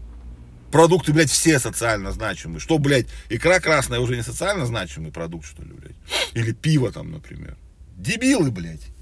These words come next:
Вон, сигарет. А! Сигареты, блядь. Japan Tobacco Inter-, International, или кто он там, блядь? Ну, это Ж Т И, короче.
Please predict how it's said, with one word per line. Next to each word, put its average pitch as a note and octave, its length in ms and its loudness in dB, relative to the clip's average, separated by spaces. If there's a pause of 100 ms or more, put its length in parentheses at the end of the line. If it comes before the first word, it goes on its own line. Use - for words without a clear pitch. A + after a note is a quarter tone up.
(300)
Вон, G2+ 200 -4
сигарет. C3+ 640 4
А! E3 280 4 (1120)
Сигареты, C#3 680 4
блядь. D#2+ 320 -10 (800)
Japan D#3+ 520 4
Tobacco C#3+ 680 2
Inter-, G2+ 600 -8
International, G#2+ 540 -6
или E2+ 100 -10
кто - 180 -12
он E2 180 -10
там, D2 200 -14
блядь? D#2 220 -12 (320)
Ну, A#3+ 220 6
это C3 260 8
Ж B2 180 -2
Т D3 120 -2
И, C3 180 2
короче. E2+ 580 -8